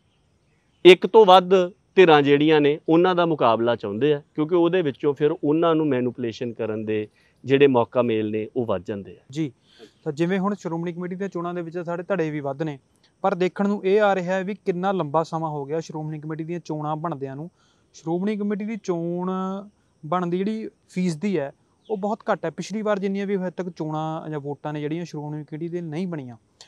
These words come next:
Speaker 2: ਉਹ ਦੂਸਰੇ ਪਾਸੇ ਦੇਖਦੇ ਹਾਂ ਕਿ ਜਿਹੜੀ ਲੋਕਤੰਤਰੀ, ਭਾਰਤੀ ਲੋਕਤੰਤਰੀ ਜਾਂ ਪ-, ਪੰਜਾਬ ਦੀ ਵਿਧਾਨ ਸਭਾ ਚੋਣਾਂ ਹੁੰਦੀਆਂ ਨੇ, ਉਹਨਾਂ ਦੇ ਵਿੱਚ ਲੋਕਾਂ ਦਾ ਰੁਝਾਨ ਬਹੁਤ ਵੱਡੇ ਪੱਧਰ 'ਤੇ ਦੇਖਣ ਨੂੰ ਮਿਲਦਾ ਹੈ। ਲੋਕ ਉਹੀ ਨੇ ਜਿਨ੍ਹਾਂ ਨੇ ਉੱਧਰ ਵੋਟ ਪਾਉਣੀ ਹੈ, ਸਹਿਜਧਾਰੀ ਸਿੱਖਾਂ ਨੇ, ਉਹੀ ਇੱਧਰ ਨੇ ਜਿਨ੍ਹਾਂ ਨੇ ਵੋਟ ਇੱਧਰ ਪਾਉਣੀ ਹੈ।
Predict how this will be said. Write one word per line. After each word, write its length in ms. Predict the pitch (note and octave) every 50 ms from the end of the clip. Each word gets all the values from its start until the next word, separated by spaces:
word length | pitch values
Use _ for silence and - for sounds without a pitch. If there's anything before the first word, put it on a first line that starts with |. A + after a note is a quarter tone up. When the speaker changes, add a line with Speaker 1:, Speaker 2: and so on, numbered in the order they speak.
| _ _ _ _ _ _ _ -
Speaker 2:
ਉਹ 100 | G3+ F#3+
ਦੂਸਰੇ 300 | D#3 F3 E3+ D#3 G#3 A3
ਪਾਸੇ 240 | G3 G#3+ G3 - A3
ਦੇਖਦੇ 320 | G#3 G#3+ G3+ G#3 G3 G#3+
ਹਾਂ 140 | G#3 G#3 G3+
ਕਿ 100 | G3 G#3+
ਜਿਹੜੀ 380 | F#3+ G#3+ A3 A3 A3 A3 G#3+ - -
ਲੋਕਤੰਤਰੀ, 800 | F3 D#3 D#3 D#3+ D#3+ _ - F3 E3+ E3+ D#3 - E3+ E3+ F3 F3
ਭਾਰਤੀ 380 | E3 - G3 F3 D3 - E3 D#3
ਲੋਕਤੰਤਰੀ 720 | D#3 D3 _ - D#3+ D3+ C#3 - D3 D3+ D3+ D3+ D3 D3 C#3+
ਜਾਂ 120 | D3 D3
ਪ-, 240 | C#3+ - D#3 D3 C#3+
ਪੰਜਾਬ 380 | C3+ - D3+ C#3+ C#3+ C#3+ C#3 C3+
ਦੀ 100 | D3 C#3+
ਵਿਧਾਨ 280 | C#3+ D3+ E3 D#3 C#3+
ਸਭਾ 220 | C3 - C#3+ D#3+ E3
ਚੋਣਾਂ 260 | - D3+ C#3+ C#3 C3+
ਹੁੰਦੀਆਂ 280 | C3+ C3+ C3 C3+ C3+
ਨੇ, 100 | C3+ C3+ C3+ _ _ _ _ _ _ _ - -
ਉਹਨਾਂ 220 | G3 G#3+ B3 B3+
ਦੇ 120 | A#3 B3
ਵਿੱਚ 500 | A#3 G#3 A3+ G#3 _ - A3 G#3+ G#3+ G#3+ G3+
ਲੋਕਾਂ 360 | F3+ F3 E3+ - - G3 F#3+
ਦਾ 120 | F#3+ G3+
ਰੁਝਾਨ 460 | G3 G3 F#3+ G3+ G3+ F3 E3 E3+ F3+ E3+
ਬਹੁਤ 320 | D3+ - D#3+ E3+ F3 -
ਵੱਡੇ 280 | E3 D3 D#3 D3 F#3 F#3+
ਪੱਧਰ 260 | F3+ G3+ F#3+ F#3+ A3
'ਤੇ 140 | G3 G#3+ G3
ਦੇਖਣ 280 | F3+ E3+ - - E3+
ਨੂੰ 120 | E3 D3+ C#3+
ਮਿਲਦਾ 240 | C3+ B2 A2+ A2+
ਹੈ। 40 | B2 _ _ _ _ _ _ -
ਲੋਕ 260 | D3 D3 E3 F3+ - G#3+
ਉਹੀ 180 | G#3 G3+ A3+
ਨੇ 140 | G#3+ G#3 G3 - -
ਜਿਨ੍ਹਾਂ 240 | D#3 E3+ F3 F#3+ F#3+
ਨੇ 60 | F#3+
ਉੱਧਰ 200 | F3+ E3+ F3 F#3+
ਵੋਟ 200 | F3+ F3+ F3+ E3 _
ਪਾਉਣੀ 280 | - D#3+ D3+ D3+ D3+ D3
ਹੈ, 120 | D3+ D3+ _
ਸਹਿਜਧਾਰੀ 440 | - - D#3+ D3+ D3 - F3 E3 D#3
ਸਿੱਖਾਂ 320 | D3 D3+ _ - D3 C#3
ਨੇ, 80 | C#3+ C#3+ _ _ _ _ _ _ _ _ -
ਉਹੀ 160 | G3 F#3 G#3+ G#3+
ਇੱਧਰ 260 | G3+ F#3 E3+ F#3 G3+
ਨੇ 120 | G3 G3
ਜਿਨ੍ਹਾਂ 200 | F3 F#3 F3+ F#3+
ਨੇ 60 | F#3
ਵੋਟ 240 | F3 D#3+ E3 D#3 D3+
ਇੱਧਰ 200 | D#3 D3 E3+ E3+
ਪਾਉਣੀ 280 | D3+ - C#3+ C#3 C3+
ਹੈ। 60 | C3+